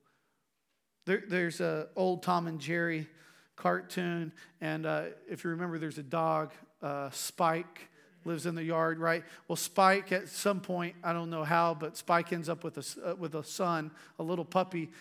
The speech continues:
and his name is Tyke. Y'all, y'all remember Spike and Tyke? Yep, Spike and Tyke. Well, one time, uh, Jerry is, is coming up against Tyke and, uh,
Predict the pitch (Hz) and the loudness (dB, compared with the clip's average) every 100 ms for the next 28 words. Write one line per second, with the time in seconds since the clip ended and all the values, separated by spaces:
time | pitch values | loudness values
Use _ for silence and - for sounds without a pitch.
0 | - 165 170 175 170 151 - - 170 165 | -8 -4 -2 -2 -2 -4 -4 4 4 4
1 | 175 - 170 156 165 160 160 160 147 - | -4 -8 -4 -2 -2 -4 -4 -4 -4 -4
2 | - 165 160 160 170 160 175 - - - | 2 2 2 -2 2 2 2 -8 -18 -10
3 | - 165 175 - - - - 190 190 185 | 0 0 0 -8 -20 -10 2 4 4 0
4 | 185 180 175 190 190 233 214 202 185 - | 4 4 4 0 2 2 6 6 4 -2
5 | - - - 180 165 156 139 - - _ | -14 -6 4 6 8 4 -4 -18 -20 _
6 | _ _ _ _ _ _ _ _ 185 139 | _ _ _ _ _ _ _ _ -10 2
7 | 196 208 202 185 180 196 170 190 202 165 | 4 6 6 4 2 0 -2 0 -2 -2
8 | - - - _ _ - 196 190 190 185 | -4 -10 -14 _ _ -2 0 4 2 2
9 | 151 196 208 - - - - - - 190 | 2 2 0 -6 -8 -10 -18 -16 2 4
10 | 185 185 175 160 156 - 156 147 143 | 4 2 -2 -4 -8 -6 -2 -2 -4